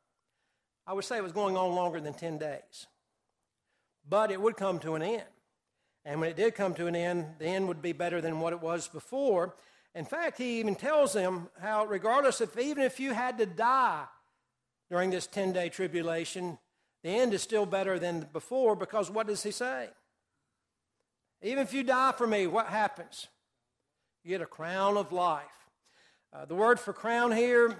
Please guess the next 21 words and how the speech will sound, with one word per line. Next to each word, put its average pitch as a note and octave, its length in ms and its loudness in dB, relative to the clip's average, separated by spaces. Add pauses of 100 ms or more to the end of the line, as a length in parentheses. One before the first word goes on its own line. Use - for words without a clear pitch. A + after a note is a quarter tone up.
(140)
is E3 160 -8
not A3+ 300 0
the F3+ 100 -4
royal C4 460 4
crown, F#3 480 -2
which F#3+ 160 -6
is C#3+ 100 -12
diadem. F#3 800 -2 (460)
You've F3+ 120 -14
heard F#3+ 140 -8
that F#3 200 -6
word F3 240 -4
in D#3+ 60 -8
songs E3 380 -2
before, E3 400 -6
diadem. E3+ 600 -6
It E3+ 80 -10
means E3 200 -8
a D3 40 -12
royal G3 360 0
crown. E3+ 400 -8